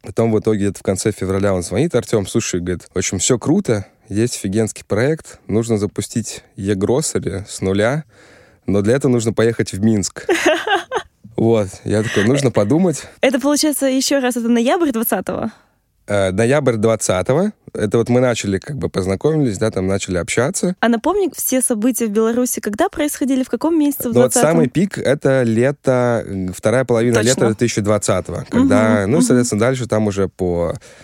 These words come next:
Speaker 1: значит, события там развивались.
Speaker 2: Да-да-да.
Speaker 1: Но в том числе одно из них я тоже застал, э, посредственно, будучи уже в Беларуси, когда посадили самолёт, но про это щас тоже дальше расскажу. Вот, собственно, он позвонил, предложил переехать в Минск,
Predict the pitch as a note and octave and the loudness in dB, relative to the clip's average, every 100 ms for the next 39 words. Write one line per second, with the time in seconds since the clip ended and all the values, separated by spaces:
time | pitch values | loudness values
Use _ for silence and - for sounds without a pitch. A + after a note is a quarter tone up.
0 | - - - F#2 - F#2 B2 - - F2+ | -12 -10 -4 -2 -2 0 0 -2 -4 -2
1 | F#2 F2 F#2 - F#2+ B2+ E3+ - A3 - | -2 -2 -4 0 2 2 2 0 -2 -4
2 | G2+ B2+ C3+ - A2 G#2 A#2 A#2+ A2+ A2 | 0 0 0 0 0 2 2 2 0 0
3 | G#2 A#2 G2 F2 G2 - G2+ G2 F2+ - | 0 0 0 0 -2 0 0 0 -2 -12
4 | - - - - D2+ - F#2+ - G#2 - | -20 -20 -10 -6 -4 -4 -6 -2 -2 0
5 | G2 F2+ A2 G#2+ G2 F#2+ F2 F#2+ G2 B2 | -4 0 0 0 -2 -2 -2 0 2 0
6 | C3 G#2 F#2 F#2 G2 - G2 F#2+ G2 F#2+ | -2 -4 -2 -2 -2 -2 -2 0 0 -2
7 | F#2+ F2+ A2 E3+ - F#2 F#2 G#2 A2+ G#2+ | -2 0 2 0 -2 -4 0 0 0 0
8 | G2+ F#2+ G2+ - G2+ F#2 E2+ E2 - - | -2 -2 -4 -2 -2 -2 -4 -6 -6 -8
9 | - G#2 F#2 - - - F2 F#2 F#2+ - | -2 -2 0 -4 -6 -4 -4 -4 -8 0
10 | A#2 G#2+ - A#2 C#3+ D#3 A#2+ A2+ A#2+ G#3+ | 2 2 0 0 0 0 2 2 2 0
11 | G#3+ A#2 A2+ C3+ B2+ A2+ A2+ G#2 G#2+ C3+ | 0 0 0 -2 0 0 0 -2 0 2
12 | F3+ - - | 0 -4 -16